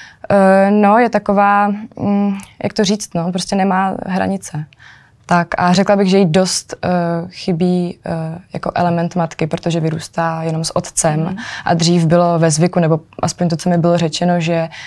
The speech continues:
Speaker 1: eh, to dítě zůstávalo s tím otcem a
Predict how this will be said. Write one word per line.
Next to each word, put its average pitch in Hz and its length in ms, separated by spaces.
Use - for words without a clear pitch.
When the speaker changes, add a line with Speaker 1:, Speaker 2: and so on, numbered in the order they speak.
Speaker 1:
eh, 156 40
to 175 100
dítě 170 240
zůstávalo 160 460
s 160 60
tím 175 200
otcem 170 520
a 160 240